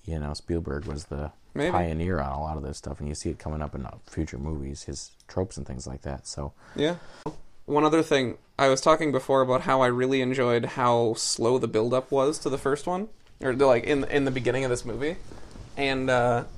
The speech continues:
Speaker 2: they also show a remarkable level of restraint in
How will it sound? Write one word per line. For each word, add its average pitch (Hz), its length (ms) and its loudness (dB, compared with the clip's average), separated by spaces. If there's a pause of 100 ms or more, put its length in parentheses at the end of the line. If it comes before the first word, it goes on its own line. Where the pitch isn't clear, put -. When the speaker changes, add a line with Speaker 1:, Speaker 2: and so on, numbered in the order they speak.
(300)
Speaker 2:
they 151 160 6
also 156 500 6
show 135 360 4
a 123 240 0 (240)
remarkable 143 680 2
level 139 260 2
of 135 120 -2
restraint 131 640 -2
in 135 400 -4